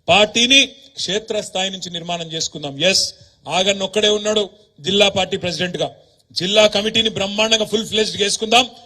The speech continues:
చాలా మందికి అందులో అవకాశాలు ఇచ్చుకుందాం. అనుబంధ సంఘాలు ఉన్నాయి, వాటిని కూడా పటిష్టం చేసుకుందాం. పని చేసేటోళ్ళకే పదవులు ఇద్దాం. ఎవరన్నా పని చేయం, మేము పెద్ద మనుషులు అసంటోళ్ళం అంటే మీరు పక్కకుండండి, గౌరవప్రదంగా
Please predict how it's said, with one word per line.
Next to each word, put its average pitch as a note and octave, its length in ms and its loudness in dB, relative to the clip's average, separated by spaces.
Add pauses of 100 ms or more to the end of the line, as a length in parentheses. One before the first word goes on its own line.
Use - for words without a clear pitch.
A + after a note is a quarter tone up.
(240)
చాలా G#3 240 4
మందికి G3+ 300 -2
అందులో F#3+ 200 0
అవకాశాలు F3+ 440 2
ఇచ్చుకుందాం. D#3+ 420 -4 (560)
అనుబంధ A3 380 2
సంఘాలు A3+ 420 4
ఉన్నాయి, A#3 280 4 (400)
వాటిని F#3+ 340 -2
కూడా G3+ 140 0
పటిష్టం F3 460 -6
చేసుకుందాం. D#3 440 -8 (480)
పని G3 180 4
చేసేటోళ్ళకే A3+ 720 4
పదవులు A3+ 420 2
ఇద్దాం. A3 420 4 (360)
ఎవరన్నా F#3+ 340 -2
పని F#3 220 -4
చేయం, G3+ 280 0
మేము G3 160 -6
పెద్ద F#3 180 -4
మనుషులు G#3 280 -2
అసంటోళ్ళం G#3 420 0
అంటే B3 340 2 (340)
మీరు F3+ 100 -4
పక్కకుండండి, G#3+ 580 -2
గౌరవప్రదంగా G#3+ 880 2